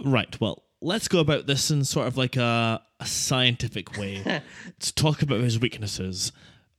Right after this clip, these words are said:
Speaker 1: of which there are many. So, in difficult games, it's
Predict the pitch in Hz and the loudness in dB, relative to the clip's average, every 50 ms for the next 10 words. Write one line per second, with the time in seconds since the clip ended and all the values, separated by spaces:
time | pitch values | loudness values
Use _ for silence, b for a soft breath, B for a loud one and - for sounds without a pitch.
0 | _ _ _ _ - 127 113 - 131 110 - - - 117 107 104 107 104 104 104 | _ _ _ _ -4 -2 0 2 2 2 2 2 2 2 4 4 2 2 2 2
1 | 101 101 95 95 95 B B B _ _ - - - 127 120 120 120 120 - _ | 0 0 -2 -4 -8 B B B _ _ -10 -6 -4 -2 0 0 -2 -2 -4 _
2 | _ - 139 135 127 127 - - 220 - - 202 170 143 135 - 131 123 123 127 | _ -2 0 0 0 0 0 0 0 2 2 2 2 2 2 2 2 2 4 2
3 | 127 127 127 127 - - 135 - - | 2 0 -2 -4 -6 -8 -6 -6 -8